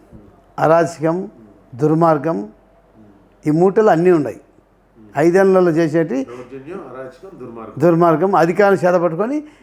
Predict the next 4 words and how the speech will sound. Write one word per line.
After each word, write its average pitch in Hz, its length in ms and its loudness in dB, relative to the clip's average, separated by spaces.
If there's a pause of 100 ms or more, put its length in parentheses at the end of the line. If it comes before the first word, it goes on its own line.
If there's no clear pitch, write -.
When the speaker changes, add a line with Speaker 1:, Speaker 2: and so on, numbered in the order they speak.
(480)
Speaker 1:
ఆ 151 120 2 (880)
అధికారంతో 175 840 2
భయభ్రాంతి 143 800 -4
చేయడం. 107 180 -14